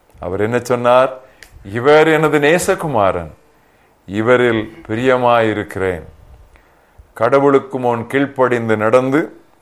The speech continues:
எல்லாவற்றிலும் அவரை பிரியப்படுத்த வேண்டும் என்பதே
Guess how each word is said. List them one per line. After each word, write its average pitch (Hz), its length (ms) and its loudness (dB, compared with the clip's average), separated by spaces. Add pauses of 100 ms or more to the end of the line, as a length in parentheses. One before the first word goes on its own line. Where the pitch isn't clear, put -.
(520)
எல்லாவற்றிலும் 143 1200 6 (140)
அவரை 110 340 -2
பிரியப்படுத்த 139 840 0
வேண்டும் 127 420 0
என்பதே 110 720 0